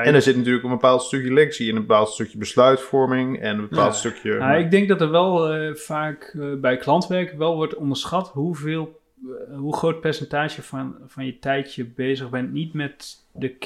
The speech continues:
Speaker 2: kernwerkzaamheden, maar met dingen eromheen, denk ik. Inderdaad.
Speaker 1: Ja, dat, eh, dat is denk ik, nou,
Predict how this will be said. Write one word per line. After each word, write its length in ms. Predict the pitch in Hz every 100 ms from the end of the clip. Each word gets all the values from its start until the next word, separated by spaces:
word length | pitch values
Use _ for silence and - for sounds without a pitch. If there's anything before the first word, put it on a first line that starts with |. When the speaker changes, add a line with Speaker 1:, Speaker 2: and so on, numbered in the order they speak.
| 151 120 110 110 104 _ _ _ _ _ -
Speaker 2:
kernwerkzaamheden, 800 | 120 117 - 113 107 107 107 107
maar 160 | 110
met 360 | 110 113 - _ _
dingen 260 | 120 117 113
eromheen, 500 | 113 113 110 104 120
denk 220 | 107 113
ik. 240 | - _ _ _ _ _ _ _
Inderdaad. 520 | 113 110 107 107 101 104
Speaker 1:
Ja, 60 |
dat, 260 | 104 110 -
eh, 340 | 113 113 113 117
dat 160 | 113 117
is 100 | 107
denk 180 | 113 117
ik, 120 | 113 - -
nou, 300 | 113 107 -